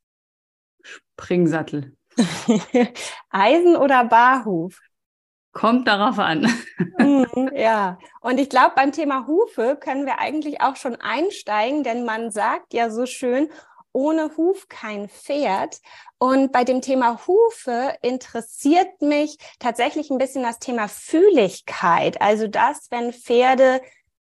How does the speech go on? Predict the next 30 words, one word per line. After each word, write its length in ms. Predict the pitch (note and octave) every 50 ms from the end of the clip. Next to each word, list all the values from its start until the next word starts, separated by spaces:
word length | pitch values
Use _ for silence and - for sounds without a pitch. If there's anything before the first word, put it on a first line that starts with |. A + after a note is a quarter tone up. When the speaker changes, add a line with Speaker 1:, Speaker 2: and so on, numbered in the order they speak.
| _ _ -
Speaker 2:
langsamer 960 | G3+ G3 G3 G3 G3 G#3+ A3+ A#3 A#3+ A#3+ A#3+ A#3+ B3+ C4+ C4 C4 C4+ B3 A#3+
werde 400 | A#3+ B3+ B3+ C4 C4 C4 C4+ C4
und, 320 | - A3 G#3 - - A3 G#3
werden 320 | B3+ A#3+ B3 B3+ B3+ B3+
oder 240 | A#3+ G#3+ G#3+ G#3+ G3+
ihre 340 | - A3 A3 - G3 - -
Art 280 | G3+ G#3 B3 C#4 -
der 60 | C4+ A#3+
Bewegung 440 | A3 A#3+ G#3+ A3 A#3+ A3 A3 A3
verändern, 560 | G#3+ - A#3 G3+ - A3 A#3 A#3 A3+ A3 A3 F#3+
wenn 160 | G#3 G3+ G3+
der 140 | F#3+ F#3+ F3+
Boden 720 | E3+ - G#3+ A3 A#3+ C4 C#4 D4+ D4 D4+ D4+ D4 D4 D4
von 360 | D4 - - G#3 G3+ G3+ F3
weich 380 | F3+ F3 F3+ F#3+ G#3 - - -
auf 200 | - - - -
hart 340 | - A#3+ C4 C#4 C4+ C4 G3+
oder 200 | F3+ E3 D#3 E3
hart 220 | F3+ E3+ - -
auf 160 | E3 E3+ -
weich 400 | - G#3 A#3 C4+ D#4 D#4 D#4 -
geht. 300 | - C#4 C#4 C#4 C#4 - _ _ _ _ _ _ _ _ _ _ _ _ _ _ _
Oder 320 | A3 G3 A3 - - -
auch 180 | A3 A3 A3 -
so 160 | - G#3+ G3+
die 160 | F3+ G#3 G3+
Fühligkeit, 1120 | - - - - - - A#3+ C4+ D#4 D#4+ C#4 B3+ B3+ C4 - - - A3+ A3 G#3+ G#3+ -
die 80 | - F#3+
ma-, 220 | - G#3+ G#3+ G#3+ -
manche 600 | G3 G3+ G3+ A3 A#3+ C4 B3+ - C4 A#3 A#3 A#3